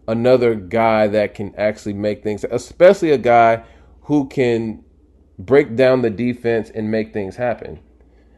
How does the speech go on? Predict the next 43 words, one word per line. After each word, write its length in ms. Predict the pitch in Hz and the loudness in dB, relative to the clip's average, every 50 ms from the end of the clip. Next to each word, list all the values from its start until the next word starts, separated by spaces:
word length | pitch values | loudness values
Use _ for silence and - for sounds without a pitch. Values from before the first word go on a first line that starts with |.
| _ _ _ - | _ _ _ -4
because 300 | 131 131 - 143 127 107 | -2 6 6 6 6 8
that's 220 | 135 151 160 - | 8 6 6 6
exactly 500 | 165 135 113 104 104 120 127 131 - 131 | 2 -6 -4 -2 2 2 2 2 2 0
what 180 | 120 120 117 113 | -2 -2 -2 -2
they 120 | 117 107 | -2 -2
need. 240 | 107 120 135 143 135 | 0 0 0 0 0
When 200 | - 110 110 113 | 0 -2 -4 -4
you 100 | 113 123 | -2 2
look 220 | 139 190 214 202 196 | 2 2 4 4 2
at 80 | - | 0
Porzingis, 720 | - 151 131 120 107 117 120 113 107 107 104 104 - - _ _ - _ _ _ _ _ _ _ _ _ | 2 2 2 2 2 0 -2 -2 -2 -2 -4 -4 -6 -10 _ _ -20 _ _ _ _ _ _ _ _ _
he's 220 | - 156 175 170 165 | -4 -2 0 0 0
a 40 | |
guy 260 | 135 139 131 123 120 120 | 2 4 6 6 6 4
who 220 | 127 120 113 110 | 2 0 0 2
lacks 340 | 107 113 131 139 139 - - | 4 4 4 4 4 0 -8
strength. 640 | - - - - 123 110 104 107 131 - - - _ - - _ _ _ _ - | -20 -18 -8 -4 -2 0 0 -2 -4 -8 -14 -20 _ -20 -20 _ _ _ _ -8
You 200 | 110 120 139 135 | -2 -2 -2 2
can, 360 | - 139 123 117 107 - 123 | 2 0 0 0 -2 -4 0
you 120 | 131 135 | -2 0
can 160 | 135 147 135 113 | 0 0 0 0
just 260 | 123 131 - - - | 0 -2 -2 -4 -4
tell, 280 | - 139 139 131 127 | 0 2 4 4 4
and, 360 | - 127 127 127 123 120 135 131 | 4 2 0 0 0 -2 -2 2
and 180 | 147 147 139 | 2 2 2
he 140 | 156 190 208 | 2 0 0
knows 320 | 202 156 120 113 107 101 | 2 2 2 2 2 0
it. 120 | 104 85 85 | -4 -6 -4
You 120 | 120 139 | -6 -4
can 160 | 139 151 135 | -4 -4 -4
tell 220 | 131 156 156 151 143 | -2 0 2 2 4
by 140 | 135 127 117 | 4 4 4
where 280 | 113 113 123 123 127 | 4 2 0 0 0
he's 220 | 123 127 120 110 - | 0 -2 -6 -6 -10
posting 500 | - - 123 120 120 120 107 107 107 113 | -8 -4 -2 -2 -2 -2 -4 -4 0 2
up 300 | 113 113 117 - - - - - - _ - | 2 2 2 0 -4 -20 -20 -20 -20 _ -12
and 200 | - 113 107 104 | -4 -4 -4 -4
how 260 | 110 117 117 120 120 | -4 -2 0 0 2
he's 220 | 117 120 107 98 - | 0 -2 -6 -8 -10
playing. 640 | - - - 147 147 139 127 113 107 104 101 101 - _ - _ _ _ _ _ _ _ _ _ - - - | -16 -6 -2 0 2 2 2 2 0 -2 -4 -6 -12 _ -20 _ _ _ _ _ _ _ _ _ -14 -2 0
<clears throat> 420 | 220 226 214 233 - 165 139 127 113 | 6 10 12 12 12 10 8 6 2
excuse 380 | 101 - - - 160 135 98 | -4 -10 -8 -2 -2 -2 -2
me, 180 | 101 98 98 | -2 -6 -6